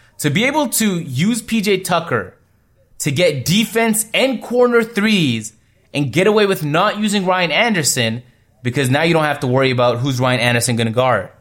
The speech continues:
right? Is he gonna guard Draymond Green? Draymond's probably gonna take him off the dribble. Then you gotta worry about breakdowns and rotations. The Rockets are too good a team offensively.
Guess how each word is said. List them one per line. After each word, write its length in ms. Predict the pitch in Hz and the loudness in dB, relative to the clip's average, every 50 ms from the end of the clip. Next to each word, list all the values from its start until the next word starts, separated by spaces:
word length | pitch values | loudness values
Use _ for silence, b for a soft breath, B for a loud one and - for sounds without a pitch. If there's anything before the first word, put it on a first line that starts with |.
| - | -10
right? 180 | - 104 107 110 | -4 -2 -2 -2
Is 80 | 107 113 | -2 -2
he 60 | 117 | -2
gonna 140 | 123 120 113 | 0 0 2
guard 200 | 120 117 113 110 | 2 2 2 2
Draymond 460 | 104 120 123 120 120 120 117 113 104 | 0 0 0 2 2 2 0 0 0
Green? 320 | 120 127 143 165 180 170 | 0 2 2 0 -2 -2
Draymond's 400 | 139 127 135 135 139 135 131 127 | -2 0 0 0 0 0 -2 -2
probably 200 | - 139 131 135 | -4 -4 -4 -2
gonna 120 | 131 127 123 | -2 -4 -4
take 240 | 127 - 127 123 | -4 -6 -6 -4
him 100 | 131 131 | -4 -2
off 160 | 127 123 123 127 | -4 -4 -4 -6
the 60 | 117 | -10
dribble. 420 | 117 143 170 165 147 139 131 127 B B B B B B | -4 -4 -4 -2 -2 -4 -6 -8 B B B B B B
Then 100 | - 151 | -2 0
you 100 | 170 175 | 2 2
gotta 160 | 175 170 156 | 2 2 2
worry 200 | 147 143 143 139 | 2 2 2 2
about 260 | 135 135 123 113 107 | 2 2 0 0 0
breakdowns 480 | 117 120 123 120 - 123 117 117 110 107 | 0 -2 -2 0 -2 -2 0 -2 -2 -4
and 100 | 107 107 | -6 -6
rotations. 640 | 107 101 - - 135 131 123 - - - - - - - - - _ _ _ _ _ _ _ _ _ _ _ _ _ _ _ _ _ _ - - - _ _ _ _ _ _ _ - | -6 -8 -8 -6 -6 -6 -4 -6 -6 -6 -8 -10 -14 -20 -20 -20 _ _ _ _ _ _ _ _ _ _ _ _ _ _ _ _ _ _ -20 -20 -20 _ _ _ _ _ _ _ -10
The 60 | - 127 | -6 -2
Rockets 440 | 131 190 226 277 285 254 214 - | 0 0 0 0 -2 -4 -4 -4
are 60 | 190 147 | -4 -4
too 220 | - - 180 180 | -4 -4 -4 -4
good 120 | 156 170 156 | -2 0 -2
a 60 | 135 | -2
team 300 | - - 139 127 123 123 | -2 -2 0 0 2 2
offensively. 760 | 113 110 107 - 110 107 104 - - 95 98 98 90 85 87 | 2 0 0 -2 -4 -4 -4 -4 -8 -12 -12 -16 -18 -18 -20